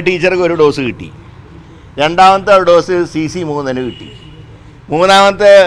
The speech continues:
ഡോസ് ഞങ്ങളിൽ നിന്ന് പോയ തോമസ് ചാഴിക്കാടനും കിട്ടി. അപ്പോൾ ഞങ്ങൾ പോയിരുന്നെങ്കിൽ ഇതിലേറെ അവമാനം സഹിക്കേണ്ടി വന്നേ. അപ്പോൾ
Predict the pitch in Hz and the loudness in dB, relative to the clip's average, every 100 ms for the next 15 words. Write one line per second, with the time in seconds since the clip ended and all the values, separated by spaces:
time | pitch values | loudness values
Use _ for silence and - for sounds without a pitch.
0 | 151 170 170 170 180 156 170 190 185 175 | 2 2 2 0 0 0 0 -2 0 -2
1 | 170 160 147 156 160 - - 135 165 180 | -2 0 2 2 0 -4 -8 -2 -2 -2
2 | 160 139 131 131 127 123 98 - - - | -2 -4 -4 -4 -4 -8 -12 -16 -20 -20
3 | - - 104 139 139 139 170 185 180 170 | -20 -16 -10 -6 -6 -4 -4 -4 -6 -6
4 | 185 156 156 165 156 147 147 143 135 117 | -6 -4 -2 -2 -2 -2 -6 -10 -10 -10
5 | 123 113 87 69 - - - 110 131 | -10 -12 -12 -20 -20 -20 -18 -8 -4